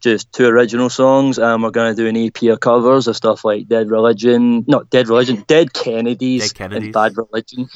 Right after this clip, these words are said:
Speaker 2: Bad Religion, shit. W-, would you ever cover a Metallica song?
Speaker 1: Uh, I probably, man. Like, we jam stuff like Enter Sa-, like Enter Sandman, Master of Puppets,
Speaker 2: Hell
Speaker 1: and
Speaker 2: yeah.
Speaker 1: things like that.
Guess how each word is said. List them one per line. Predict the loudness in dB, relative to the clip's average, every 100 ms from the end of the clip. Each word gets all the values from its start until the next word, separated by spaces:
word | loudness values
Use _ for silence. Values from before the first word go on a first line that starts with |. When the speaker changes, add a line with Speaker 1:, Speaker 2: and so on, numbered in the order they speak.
| -20 _
Speaker 2:
Bad | -20 -16
Religion, | -14 -14 -18 -20
shit. | -18 -18 -14
W-, | -14
would | -12 -12
you | -6
ever | -6
cover | -4 -8 -6
a | -10
Metallica | -4 -4 -4 -10
song? | -16 -18 _ _ _ _ _ _ _ _ 0
Speaker 1:
Uh, | 4 4 4 2 -2 -16 -6
I | 0 0
probably, | -2 -2 0 0 0 0
man. | 2 0
Like, | 0 0
we | 0 -2
jam | 0 0 2 0
stuff | -2 -2 -2
like | -2 -4
Enter | -6 -4 -8
Sa-, | -8 -8
like | -4 -2
Enter | -2 -4
Sandman, | -4 -2 0 0 0 0
Master | -2 -4 -8
of | -2
Puppets, | -2 -2 -6
Speaker 2:
Hell |
Speaker 1:
and | -4
Speaker 2:
yeah. | -4
Speaker 1:
things | -2
like | 0
that. | 2 0